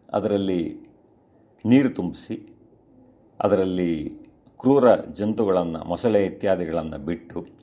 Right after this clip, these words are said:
ಶತ್ರುಗಳು ಕೋಟೆಯನ್ನು ಪ್ರವೇಶಿಸಲು ಆಗದಂತೆ ಮಾಡಿರ್ತಾರೆ.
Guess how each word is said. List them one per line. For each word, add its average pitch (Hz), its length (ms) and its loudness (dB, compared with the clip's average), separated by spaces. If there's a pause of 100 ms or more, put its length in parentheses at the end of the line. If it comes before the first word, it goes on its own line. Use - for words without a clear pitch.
(200)
ಶತ್ರುಗಳು - 600 -2 (1800)
ಕೋಟೆಯನ್ನು 107 560 4
ಪ್ರವೇಶಿಸಲು 107 720 -2 (1040)
ಆಗದಂತೆ 110 520 4
ಮಾಡಿರ್ತಾರೆ. - 680 -6